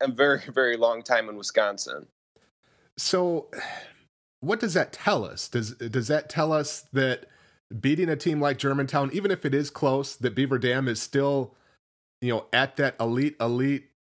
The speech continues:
Speaker 2: all-time best level? Or does this mean that teams are catching up on them? Or does this mean, you know, Germantown is, um, you know, still working in some new parts, as you mentioned, the freshman Arnold, um, what, what does this tell us, having a, a close game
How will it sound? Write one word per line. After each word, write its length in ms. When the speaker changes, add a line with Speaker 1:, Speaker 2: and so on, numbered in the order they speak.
Speaker 2:
all-time 540
best 340
level? 480
Or 380
does 240
this 200
mean 280
that 280
teams 300
are 80
catching 400
up 180
on 140
them? 240
Or 160
does 160
this 220
mean, 500
you 100
know, 100
Germantown 640
is, 320
um, 540
you 80
know, 100
still 260
working 280
in 140
some 160
new 100
parts, 320
as 140
you 40
mentioned, 380
the 40
freshman 420
Arnold, 440
um, 480
what, 380
what 160
does 120
this 120
tell 300
us, 160
having 320
a, 260
a 260
close 380
game 360